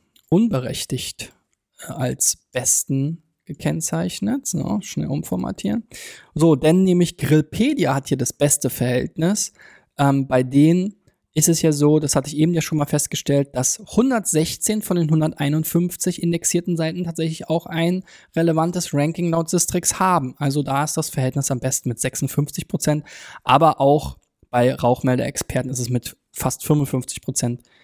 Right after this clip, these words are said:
ziemlich gut in dem Vergleich hier. So, dann haben wir, äh, wie gesagt, hier nochmal die Keywords durch U R Ls. Also zu wie vielen Keywords rankt denn eine U R L im Schnitt?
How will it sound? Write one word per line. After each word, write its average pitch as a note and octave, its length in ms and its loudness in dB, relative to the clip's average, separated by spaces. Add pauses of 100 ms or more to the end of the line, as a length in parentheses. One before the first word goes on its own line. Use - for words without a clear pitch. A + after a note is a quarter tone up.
(380)
ziemlich B2 600 2
gut D3+ 460 6 (1200)
in C3 200 2
dem A#2 180 -4
Vergleich G#2+ 560 -6
hier. C#3+ 260 -6 (840)
So, C#3+ 640 6
dann A3+ 540 2
haben F#3+ 260 2
wir, F3 240 2 (200)
äh, D#3 360 4
wie D#3 100 2
gesagt, D3+ 280 2
hier D#3 80 2
nochmal C#3 240 2
die C3+ 160 2
Keywords D3 560 2
durch C3+ 420 2 (240)
U D3 180 4
R - 140 -6 (140)
Ls. G#3 540 0
Also C#3+ 240 0
zu B2+ 260 -2
wie D#3 140 -2
vielen C#3+ 320 0
Keywords D#3 560 0
rankt C3+ 400 -2
denn E3+ 340 -2 (320)
eine D#3+ 380 2
U E3 160 4
R D#3 80 0
L D#3+ 140 2
im E3 100 2
Schnitt? E3 360 0